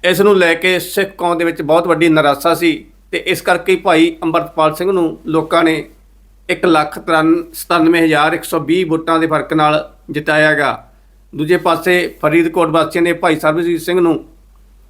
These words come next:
ਲਗਭਗ ਪਚੱਤਰ ਹਜ਼ਾਰ ਵੋਟਾਂ ਦੇ ਨਾਲ ਜਿਤਾ ਦਿੱਤਾ। ਇਸ ਕਰਕੇ ਜਿਹੜਾ ਭਗਵੰਤ ਮਾਨ ਦੀ ਜਿਹੜੀ ਬੁਰੀ ਹਾਰ ਹੋਈ ਆ,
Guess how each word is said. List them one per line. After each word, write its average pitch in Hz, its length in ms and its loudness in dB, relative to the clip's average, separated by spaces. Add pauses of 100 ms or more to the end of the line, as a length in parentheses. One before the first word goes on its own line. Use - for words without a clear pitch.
(220)
ਲਗਭਗ 156 600 0
ਪਚੱਤਰ 170 440 -2
ਹਜ਼ਾਰ 160 320 2 (460)
ਵੋਟਾਂ 160 340 -2
ਦੇ 165 120 -2
ਨਾਲ 151 340 2 (240)
ਜਿਤਾ 156 320 0
ਦਿੱਤਾ। 147 280 0 (1120)
ਇਸ 180 160 0
ਕਰਕੇ 180 300 0
ਜਿਹੜਾ 180 200 2 (120)
ਭਗਵੰਤ 170 380 0
ਮਾਨ 160 240 2
ਦੀ 160 100 2
ਜਿਹੜੀ 170 420 2 (560)
ਬੁਰੀ 165 280 -2
ਹਾਰ 147 260 2
ਹੋਈ 175 240 2
ਆ, 165 120 4